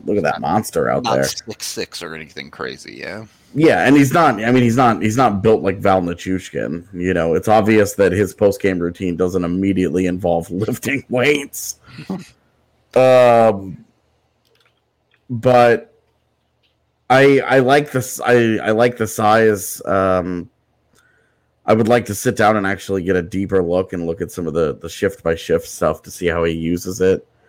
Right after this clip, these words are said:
Speaker 1: But good, s-, he's got good size, and honestly, it, it was not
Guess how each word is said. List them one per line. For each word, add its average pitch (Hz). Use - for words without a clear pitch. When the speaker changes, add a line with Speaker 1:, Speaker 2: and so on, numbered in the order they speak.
Speaker 1:
But 101
good, 143
s-, -
he's 113
got 127
good 123
size, 113
and 104
honestly, 120
it, 95
it 110
was 104
not 110